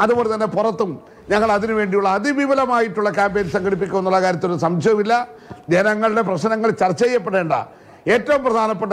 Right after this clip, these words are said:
വേദിയിൽ ഇന്ന് എന്ത് ആവശ്യത്തിനാണ് പ്രതിപക്ഷം ഈ കയറി, സ്പീക്കറുടെ ഐ സി കയറി അവിടെ ഈ കുഴലാടൻ എന്ന്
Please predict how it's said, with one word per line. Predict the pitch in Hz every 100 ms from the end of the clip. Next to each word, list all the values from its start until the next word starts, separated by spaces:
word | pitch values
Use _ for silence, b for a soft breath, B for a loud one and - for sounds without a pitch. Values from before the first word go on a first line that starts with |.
| 190
വേദിയിൽ | 190 196 165 107 B B B 285
ഇന്ന് | 311 269
എന്ത് | 311 294 233
ആവശ്യത്തിനാണ് | 269 240 247 233 214 208 180 - B -
പ്രതിപക്ഷം | 247 262 240 233 214 226
ഈ | 196 208
കയറി, | 226 220 196 - -
സ്പീക്കറുടെ | 208 254 220 233 208
ഐ | 214 226
സി | 233 180
കയറി | 214 208 165 B B B 190
അവിടെ | 233 240 226 - B B 214
ഈ | 226 202 147
കുഴലാടൻ | 185 226 240 233 233
എന്ന് | 233